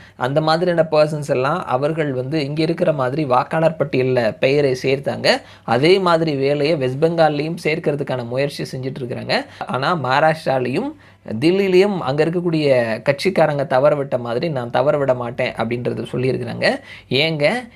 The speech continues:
நீங்க இப்பவே இப்படி சொல்றீங்களே, ஒருவேளை ரிசல்ட் இப்படி வந்தா இப்படி தான் நம்ம பல்டி அடிக்கணும்னு சொல்லிட்டு நீங்க இப்பவே அலர்ட் ஆகுறீங்களா?" அப்படின்ற மாதிரியான கேள்வியும் அவரை நோக்கி எழுது. "தோல்வி பயத்துல தான் இப்படி பேசுறீங்களா?" அப்படின்னு சொல்லிட்டு. So மமதா ஒரு ஸ்ட்ராங்கான ஹோல்டு வச்சிருக்கிறாங்க வெஸ்ட் பெங்கால் அப்படின்றத நம்ம கவனிக்க முடிகிறது.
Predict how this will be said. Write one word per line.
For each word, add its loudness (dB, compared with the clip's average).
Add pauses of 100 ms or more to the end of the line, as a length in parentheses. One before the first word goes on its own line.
நீங்க 2
இப்பவே 4
இப்படி 2
சொல்றீங்களே, 0
ஒருவேளை 4
ரிசல்ட் -2
இப்படி -2
வந்தா 0
இப்படி -2
தான் 0
நம்ம 0
பல்டி 2
அடிக்கணும்னு -4
சொல்லிட்டு -4
நீங்க -2 (420)
இப்பவே 4 (420)
அலர்ட் 2
ஆகுறீங்களா?" -2
அப்படின்ற -2
மாதிரியான -4
கேள்வியும் -2
அவரை 0
நோக்கி -4
எழுது. 0 (320)
"தோல்வி 6
பயத்துல 2
தான் 2
இப்படி -4
பேசுறீங்களா?" 0
அப்படின்னு -4
சொல்லிட்டு. -2 (360)
So 0
மமதா 0
ஒரு 2
ஸ்ட்ராங்கான 2
ஹோல்டு 2
வச்சிருக்கிறாங்க 0
வெஸ்ட் 0
பெங்கால் 2
அப்படின்றத -4
நம்ம -6
கவனிக்க -4
முடிகிறது. -2